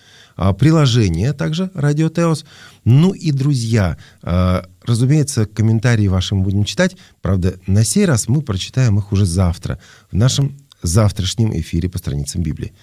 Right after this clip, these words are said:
Ну а пока давайте обратимся к Господу в молитве и потом будем читать Священное Писание. Господь наш и Бог,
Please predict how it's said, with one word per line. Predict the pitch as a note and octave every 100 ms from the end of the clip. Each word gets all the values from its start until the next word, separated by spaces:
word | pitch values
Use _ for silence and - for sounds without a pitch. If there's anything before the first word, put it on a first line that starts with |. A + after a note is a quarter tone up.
| _ _ _ G#2
Ну |
а | C3
пока | G3 G#3
давайте | A2+ G#2 E2
обратимся | C#2+ - C#2 -
к | D#2
Господу | A2 G#2+ E2+ D#2 C2+
в |
молитве | C#2 D#2 G2 F#2+ E2+ E2 - _
и | G2+ F#2+
потом | C2+ C#2 C#2
будем | C2+ B1
читать | - - - -
Священное | - - A2+ G2+
Писание. | - - G2+ - _ _ _ _ -
Господь | F#2 - D2+
наш | C#2 -
и |
Бог, | A#2 B2+ -